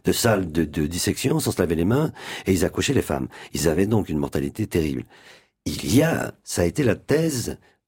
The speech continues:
de médecine de Louis-Ferdinand Céline. Euh, c'était, euh, étonnant, mais en tout cas, voilà, euh, quelque chose dont la prophylaxie,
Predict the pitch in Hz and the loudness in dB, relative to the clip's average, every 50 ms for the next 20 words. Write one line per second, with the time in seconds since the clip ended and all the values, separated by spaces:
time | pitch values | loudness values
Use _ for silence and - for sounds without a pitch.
0 | _ - 87 90 98 90 92 90 - - 123 131 139 - - - _ _ _ _ | _ -6 -2 0 2 2 2 2 2 2 2 2 2 0 -4 -8 _ _ _ _
1 | - 64 - 90 107 123 127 98 - - - - - _ _ _ _ _ _ - | -14 -6 -2 0 2 2 2 2 0 -2 -6 -12 -20 _ _ _ _ _ _ -10
2 | - 92 95 117 113 113 92 90 90 92 92 - 92 80 85 82 82 80 - - | -4 0 0 2 2 2 2 2 2 2 0 0 -2 -2 -2 -2 -4 -4 -8 -12
3 | _ _ _ _ _ - _ _ _ _ _ _ _ _ _ _ - 73 76 71 | _ _ _ _ _ -20 _ _ _ _ _ _ _ _ _ _ -8 -6 -4 -4
4 | 67 62 - - - _ _ - - - - - - - - - - - 50 - | -4 -6 -8 -10 -12 _ _ -8 -6 -6 -6 -4 -6 -6 -8 -8 -8 -8 -6 -4
5 | - - 87 95 98 135 143 110 85 85 87 87 - 85 - 107 98 82 - 98 | -4 -2 2 2 4 4 4 2 2 2 2 0 0 -2 0 0 0 2 2 0
6 | 95 98 92 85 - - - - - - - - - _ - 82 78 76 73 71 | 2 2 0 -2 -4 -8 -14 -20 -20 -20 -20 -20 -12 _ -4 -2 -2 -2 -2 -4
7 | - _ - 101 85 - - 87 - - 139 123 117 - - - - 85 92 101 | -6 _ 0 0 0 2 0 0 2 2 2 2 2 0 -4 -12 -8 -4 -2 0
8 | 101 90 69 - _ _ - - 80 80 - - 92 - - - 117 113 98 98 | 0 0 -2 -6 _ _ -8 -6 -6 -6 -4 -4 -4 -2 -2 0 2 2 2 2
9 | - - - 143 170 185 165 123 - | 0 -2 0 2 2 2 2 0 -4